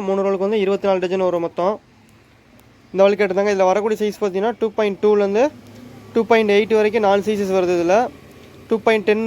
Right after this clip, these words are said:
வந்து இதுல கிடையாது. இந்த ரோல்ல வந்து டூ பாயிண்ட் டென்னும் கிடையாது. டூ பாயிண்ட் டூக்கு முன்னாடி சைஸ் டூ, ஃபோர்டீன் இந்த மாதிரி சைஸும் கிடையாது. நார்மலா ரெகுலரா போகக்கூடிய சைஸஸ் டூ பாயிண்ட் டூ, டூ பாயிண்ட் சிக்ஸ்,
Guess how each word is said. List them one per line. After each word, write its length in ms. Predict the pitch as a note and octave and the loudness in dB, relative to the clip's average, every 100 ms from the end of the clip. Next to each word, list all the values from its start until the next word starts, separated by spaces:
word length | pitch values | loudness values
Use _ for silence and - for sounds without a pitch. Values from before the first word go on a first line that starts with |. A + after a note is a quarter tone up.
| A3 | 0
வந்து 140 | A3 A3+ | 0 0
இதுல 100 | G3+ | 0
கிடையாது. 280 | F#3+ G3 F#3 F3+ | 2 2 0 0
இந்த 100 | F3+ | 0
ரோல்ல 240 | G3 G3+ G3 | 0 0 0
வந்து 120 | G#3+ | 0
டூ 60 | G#3+ G#3+ | -2 -2
பாயிண்ட் 180 | G#3 G3 | -2 -2
டென்னும் 240 | G3 G#3 | -2 -2
கிடையாது. 300 | G3+ G3 G3 C#4+ - - - - - - - - | -2 0 0 -2 -4 -20 -20 -20 -20 -20 -16 -4
டூ 60 | C4+ B3 | -2 2
பாயிண்ட் 200 | A#3+ G#3+ | 2 0
டூக்கு 180 | C4 A#3 | -2 0
முன்னாடி 180 | A#3 G#3 | -2 -4
சைஸ் 280 | G#3+ A#3 G3+ | -8 -10 -4
டூ, 80 | B3 A#3+ A#3+ A#3+ | -2 0 -2 0
ஃபோர்டீன் 320 | A#3 A#3 A3+ | 0 0 0
இந்த 100 | A3+ | 0
மாதிரி 120 | G#3+ | -2
சைஸும் 180 | G#3 G#3 | -4 -2
கிடையாது. 240 | G3+ F#3 E3 - - - - - - | 0 0 -4 -10 -20 -20 -20 -14 -2
நார்மலா 340 | G3 G#3+ A3+ B3 G#3+ | 2 2 2 2 2
ரெகுலரா 280 | G#3+ A3+ A#3+ | 2 2 0
போகக்கூடிய 340 | G#3+ A3 G#3 G#3 | 0 0 0 0
சைஸஸ் 320 | G#3 G3+ A#3 B3+ | -2 -4 -8 -6
டூ 60 | A#3 A3+ | -4 -2
பாயிண்ட் 200 | A3+ G#3 | -2 0
டூ, 60 | B3+ A#3+ | 0 0
டூ 80 | A3+ | 0
பாயிண்ட் 720 | A3+ G#3 A#3 G#3+ A3+ G#3+ G3+ | 0 2 0 0 0 0 -2
சிக்ஸ், 160 | A3 | -4